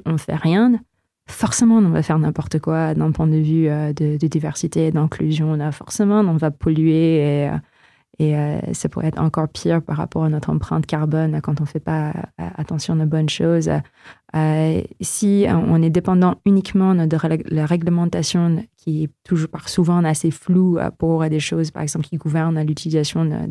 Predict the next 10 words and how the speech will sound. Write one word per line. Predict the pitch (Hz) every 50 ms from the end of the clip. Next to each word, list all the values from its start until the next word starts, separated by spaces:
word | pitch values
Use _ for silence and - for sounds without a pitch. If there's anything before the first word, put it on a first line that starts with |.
| -
de, | - -
des | 151 147 160 143
données | 156 165 165 165 175 180 180
ou | 170
l'I | 156 151 151 156 165
A, | 185 185 175 175 - _ - - - - - _ _ _ _ _ -
euh, | 151 147 147 147 151 151
privacy, | - - 156 160 151 156 151 - - 208 214 226 233 - - -
euh, | 151 147 147 147 147 147 147 143 147 143 - - _ _ -
et | - 147 - 160 120 87 - - -